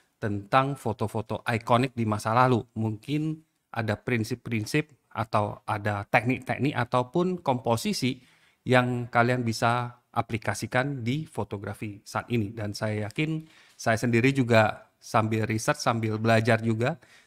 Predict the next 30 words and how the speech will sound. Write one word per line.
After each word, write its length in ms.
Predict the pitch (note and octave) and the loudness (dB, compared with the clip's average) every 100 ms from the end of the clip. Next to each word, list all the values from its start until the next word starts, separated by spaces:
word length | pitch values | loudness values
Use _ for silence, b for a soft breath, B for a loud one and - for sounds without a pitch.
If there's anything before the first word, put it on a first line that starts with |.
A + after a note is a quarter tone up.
| b | b
dan 240 | - A2+ G#2+ | -2 0 2
mendapatkan 480 | G#2 G#2 G#2+ C#3 | 2 0 0 0
banyak 320 | C3 G#2+ A#2+ A#2+ | 2 2 0 -2
yang 160 | G#2+ | -4
bermanfaat. 880 | G#2+ A2+ A2 G#2+ B2+ A2+ - _ - | -2 -2 -2 4 6 6 2 _ -4
Mudah-mudahan 560 | A2 G#2 G#2 G#2+ A#2 C3+ | -2 0 -2 0 0 0
teman-teman 400 | A2+ G#2 G#2+ A#2+ | -4 -4 -4 -4
juga 240 | A2+ G#2+ | -4 -4
begitu. 400 | G2+ G#2 - G2 - - | -6 -8 -8 -10 -10 -8
Nah, 160 | G2+ - | -8 -2
kalau 240 | A2+ A2 | 0 2
misalnya 560 | A2+ A2 A2 A2 G#2+ G#2 b b b b - | 0 -4 -4 -2 -6 -8 b b b b -2
yang 160 | A2+ | 0
tertarik 400 | G#2+ A#2 B2 A2+ | 2 2 4 4
cukup 240 | A2+ A#2+ A#2+ | 2 0 2
banyak, 320 | D#3+ D#3+ D#3+ _ _ | 2 2 -2 _ _
maka 400 | - G#2+ - C#3 | -8 -4 2 2
saya 240 | - A2 A2+ A2 | 2 0 0 -2
akan, 400 | - C3+ D3 D3+ _ _ _ _ _ | 0 0 0 -6 _ _ _ _ _
eh, 260 | - G2+ G2+ | -6 -4 -2
lanjutkan 480 | A2 A#2+ D#3 D#3+ D3 | 0 4 4 6 6
ya 240 | A2 C3 C3+ | 6 0 0
dari 480 | A#2+ G#2+ G#2+ G#2 G#2+ _ _ - | 0 0 0 -4 -8 _ _ -4
kemerdekaan 880 | G#2+ G#2+ G#2+ - G#2+ A#2+ D#3 F#3+ G3 - | 0 0 0 2 4 4 2 -4 -6 -10
empat 200 | G#2+ G#2+ | -2 -2
puluh 240 | - G#2+ G#2+ | 0 -4 -4
lima 240 | A2 C3 | -4 -4
sampai 400 | A2+ G#2 A2+ G#2 - | -6 -8 -8 -10 -12
terus 400 | - A2 - - b b b b | -10 -8 -10 -18 b b b b
selanjutnya 720 | - A2+ G#2 A2 A2+ G2+ F2 | -2 0 0 -2 0 -2 -2